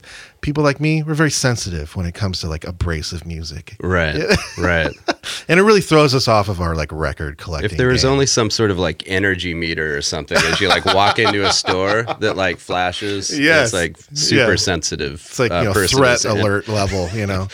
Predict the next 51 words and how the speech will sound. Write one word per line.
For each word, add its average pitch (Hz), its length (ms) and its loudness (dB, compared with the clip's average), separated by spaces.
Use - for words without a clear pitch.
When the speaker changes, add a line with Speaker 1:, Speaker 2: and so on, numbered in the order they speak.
Speaker 2:
<laughs> - 220 -18
And, - 200 0
Speaker 1:
Uh, 214 400 2
<laughs> - 260 -2
Speaker 2:
and 95 140 4
then 104 120 6
adjustment 95 560 2
could 87 140 0
be 85 180 -2
made 87 340 2
to 92 100 -4
the, 82 140 -2
to - 200 -6
the 87 80 -2
music. 85 460 -2
Speaker 1:
Yeah. 98 300 -4
Has 139 100 0
anyone 160 260 4
Speaker 2:
Uh, 147 40 2
Speaker 1:
ever 135 120 2
come 127 200 0
up 120 120 0
to 117 80 -4
you 120 80 0
and 113 120 -2
just 107 160 -6
been 113 80 -2
like, 101 180 -2
"I 135 120 4
don't 190 100 6
like 165 160 4
this 139 160 -2
music 120 260 0
that 113 140 0
you're 107 80 -2
playing 107 340 0
right 95 180 -2
now. 90 260 -2
Change 92 420 -2
it"? - 100 -16
Speaker 2:
I 147 120 0
don't 202 140 2
know 202 100 2
if 190 100 -2
they've 185 160 4
ever 170 160 4
done 156 220 4
that 139 160 2
in - 60 -4
the 104 60 0
store. 110 580 2